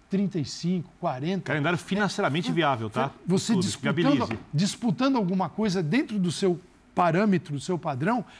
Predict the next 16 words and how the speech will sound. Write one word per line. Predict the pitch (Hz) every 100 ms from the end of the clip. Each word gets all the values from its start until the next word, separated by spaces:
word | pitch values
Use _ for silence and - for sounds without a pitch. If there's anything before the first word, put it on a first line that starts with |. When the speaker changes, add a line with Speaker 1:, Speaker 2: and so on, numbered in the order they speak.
| - -
Speaker 1:
para | 254 262
crescer. | - 254 220 - 180 131 - - - _ _ _ _
Alguns | 190 175 208 -
clubes | 240 220
nem | 196 269
podem | 214 214 208
crescer, | 214 208 - 156 135 - - - - - -
porque | - 160
não | 160 160
tem | 170
condição | 170 196 - 165 180
de | 208
ir | 196
pra | 202
uma | 208
divisão | 190 180 170 139 190